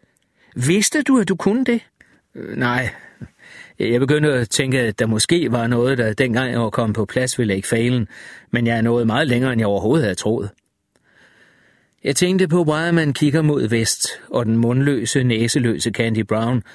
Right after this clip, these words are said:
og tænkte, at jeg lige var kommet med århundredets underdrivelser. Kan vi ikke aftale at lave resten af indbydelserne på samme måde som skabelonen?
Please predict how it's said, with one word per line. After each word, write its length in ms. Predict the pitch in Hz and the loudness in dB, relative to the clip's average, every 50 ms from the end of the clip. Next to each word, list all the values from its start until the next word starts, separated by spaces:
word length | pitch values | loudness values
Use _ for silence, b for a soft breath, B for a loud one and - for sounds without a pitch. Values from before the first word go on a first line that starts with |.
| B B B B B B | B B B B B B
og 120 | - 139 | -2 0
tænkte, 340 | - 165 165 170 180 170 175 | 0 0 0 2 0 0 0
at 360 | 156 143 127 - - - - | 0 -2 -4 -4 -8 -2 0
jeg 120 | 131 127 123 | 0 0 2
lige 200 | 123 135 139 123 | 2 0 2 0
var 100 | 131 113 | 0 -2
kommet 360 | - - 117 120 123 113 110 | -2 -2 -2 0 0 0 0
med 160 | 110 107 107 | 0 0 -2
århundredets 720 | - - 113 110 - 127 135 131 147 165 156 131 110 - 107 | -2 -2 -2 -2 -2 -2 0 0 0 0 0 0 -2 -2 -2
underdrivelser. 680 | 90 110 117 113 113 - 95 98 - - 101 95 - 104 - _ _ _ _ _ _ _ B B B B B B B B - | -2 0 0 -2 -2 -2 -4 -4 -4 -6 -8 -8 -8 -10 -12 _ _ _ _ _ _ _ B B B B B B B B -2
Kan 100 | 190 190 | 0 0
vi 60 | 233 | 2
ikke 120 | 233 - | 2 0
aftale 380 | 220 220 - - 233 196 165 - | 0 0 0 0 2 2 2 0
at 220 | - 160 160 165 | 0 0 0 2
lave 160 | 170 185 202 | 2 0 0
resten 300 | 180 156 170 180 - 208 | 0 0 -2 0 2 2
af 40 | 185 | 2
indbydelserne 540 | 160 175 185 190 156 131 135 - 165 151 143 | 2 2 2 2 0 0 0 0 0 0 2
på 100 | - 160 | 0 0
samme 260 | - - 175 185 190 | 0 2 2 2 2
måde 120 | 156 156 160 | 2 2 0
som 140 | - 160 | -2 -4
skabelonen? 640 | - - 151 143 127 143 143 151 151 - - 156 | -2 -2 -2 0 0 0 0 0 0 0 -4 -4